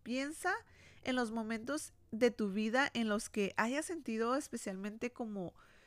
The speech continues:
orgullo, ¿verdad? Que te hayas sentido orgullosa o realizada. Identifica qué valores están presentes en esos momentos y cómo contribuyeron en tu felicidad y bienestar. Después de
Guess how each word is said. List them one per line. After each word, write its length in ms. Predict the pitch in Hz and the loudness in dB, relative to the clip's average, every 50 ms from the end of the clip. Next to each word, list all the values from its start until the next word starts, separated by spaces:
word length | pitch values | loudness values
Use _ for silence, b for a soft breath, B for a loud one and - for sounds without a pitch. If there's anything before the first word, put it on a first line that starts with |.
| b b | b b
orgullo, 800 | b - 233 233 220 220 196 190 214 233 233 220 180 185 180 - - - | b 8 10 10 10 8 6 6 6 6 6 6 4 2 0 0 -2 -2
¿verdad? 400 | 196 196 190 190 196 202 220 - | 0 2 4 6 8 6 6 6
Que 120 | - 240 | 2 0
te 120 | - 226 | 2 2
hayas 220 | 220 214 196 254 269 | 2 2 2 0 -2
sentido 380 | 311 294 294 - 220 196 202 | -2 -4 -4 -4 -2 0 0
orgullosa 920 | 220 254 240 220 196 180 202 208 220 240 254 - - 277 262 269 269 262 - | -2 0 0 -2 -2 2 4 6 6 6 4 2 4 6 6 8 8 6 4
o 140 | - 220 208 | 2 2 4
realizada. 680 | 202 202 190 185 175 175 - - 202 185 170 147 - - | 6 6 4 4 2 -2 0 4 6 6 6 6 4 2
Identifica 760 | - 208 220 220 220 214 226 - 226 - - 233 - - 277 | -2 -2 -2 -2 -2 -4 -4 -4 -6 -4 -4 -8 -4 -4 -4
qué 220 | 277 - - 294 294 | -4 -2 -2 0 2
valores 640 | 302 302 302 277 240 233 233 247 254 285 - - B B B B B B B B _ | 2 2 2 2 2 0 0 0 -2 -2 -4 -8 B B B B B B B B _
están 760 | 233 240 233 - - - _ - - 240 233 254 269 285 349 | 6 6 6 4 -2 -8 _ 2 6 8 8 8 6 4 0
presentes 720 | - 320 311 311 - - 269 233 226 220 - 240 247 262 - - | 0 0 0 0 2 0 0 -2 -2 0 2 2 2 2 0 -4
en 140 | 233 214 202 | -2 -2 0
esos 260 | 202 202 - 214 220 | -2 -2 -4 -6 -4
momentos 640 | 180 214 196 185 190 202 202 202 220 240 254 269 - - | -4 -4 -2 0 0 -2 -2 0 0 0 0 0 -2 -6
y 100 | 240 220 | -8 -6
cómo 340 | - - 262 254 294 320 | -4 -4 -4 -2 -2 -4
contribuyeron 1000 | 330 - 330 359 - - 349 285 247 226 202 202 208 208 208 233 240 - - - - _ | -2 -2 -4 -4 -2 -2 -2 -2 -2 -2 -2 -2 -2 0 0 -2 -4 -6 -12 -18 -14 _
en 140 | - 226 220 | -6 -6 -4
tu 120 | 208 220 208 | -4 -4 -2
felicidad 560 | - 226 208 196 196 - 196 180 185 180 185 | -2 -2 0 0 -2 -2 -2 -2 0 0 0
y 80 | 196 | 0
bienestar. 600 | 202 214 214 190 180 190 - - - - - - _ - - | -2 -4 -4 -4 -4 -6 -6 -4 -4 -4 -4 -4 _ -8 -2
Después 500 | 240 262 254 - - - 254 254 240 226 | 0 0 0 0 0 2 2 2 2 0
de 380 | 254 285 320 339 359 330 285 | -2 -2 -2 -2 -2 -4 -6